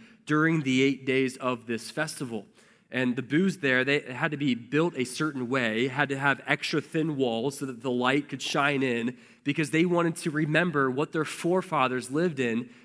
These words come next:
during the forty years of wandering. And so just imagine all of these booths, all of these shelters all over Jerusalem, in the alleys and on the flat rooftops and in the courts of the temple, just all over the place, trying to remember and recall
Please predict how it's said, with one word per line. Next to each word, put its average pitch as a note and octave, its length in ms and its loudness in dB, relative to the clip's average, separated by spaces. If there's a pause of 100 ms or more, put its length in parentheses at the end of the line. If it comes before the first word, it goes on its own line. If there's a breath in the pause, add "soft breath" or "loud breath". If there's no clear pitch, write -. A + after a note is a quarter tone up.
during D3+ 240 2
the C3+ 80 2
forty D3+ 400 0
years B2 420 0 (220 loud breath)
of B2 220 -6
wandering. C3+ 580 0 (380 soft breath)
And B2+ 100 -6
so D3+ 100 2
just E3 200 0
imagine D#3 360 4
all C#3 160 4
of D#3 80 -2
these D3+ 160 0
booths, C#3 300 0
all C3+ 120 0
of D#3+ 80 -2
these E3 140 2
shelters C#3 680 -2 (840)
all E3 300 4
over D3+ 180 2
Jerusalem, C3+ 600 -2 (200 soft breath)
in C3+ 120 -2
the B2 100 2
alleys D3+ 640 4
and B2+ 160 -2 (220 loud breath)
on C3+ 160 2
the B2 40 0
flat C3+ 380 2
rooftops E3 720 2
and B2+ 100 2
in C3 100 0
the A2+ 120 -2
courts D#3 400 -2
of C3+ 320 -6
the A#2 80 -16
temple, C#3 500 -2 (200 loud breath)
just D3 260 -6
all D3+ 320 4
over E3+ 200 2
the C#3 120 -2
place, B2 340 -4
trying D#3+ 360 -2
to F3+ 120 -6
remember D3+ 480 0
and C3+ 180 -2
recall B2 600 -2